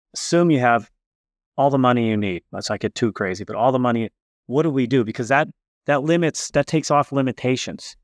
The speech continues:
you know, 'cause great ideas may percolate up then, like, "Oh, well, if we had more money, I would do this." And we said, "Well, if that's a great idea, we should find a way to fund that."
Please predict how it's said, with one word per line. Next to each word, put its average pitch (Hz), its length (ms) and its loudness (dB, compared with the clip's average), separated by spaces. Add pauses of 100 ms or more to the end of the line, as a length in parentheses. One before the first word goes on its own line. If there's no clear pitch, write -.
(400)
you 123 100 -4
know, 110 240 -2 (320)
'cause 120 160 -4
great 170 220 4
ideas 151 340 0
may 123 120 -2
percolate 127 520 -2
up 123 220 0
then, 110 200 -4
like, 107 200 -6
"Oh, 175 180 2
well, 104 160 -2
if 95 100 -10
we 143 100 0
had 156 140 2
more 117 200 -2
money, 127 320 0
I 107 100 0
would 113 140 -4
do 113 120 -4
this." 165 240 2
And 110 60 -8
we 104 60 -8
said, 107 220 -6 (400)
"Well, 165 300 0 (440)
if - 80 -12
that's 180 180 2
a 175 60 -4
great 160 240 2
idea, 143 340 2
we 131 120 -4
should - 160 -6
find 135 200 0
a 127 60 -2
way 123 140 -2
to 117 60 -4
fund 180 360 0
that." 85 160 -10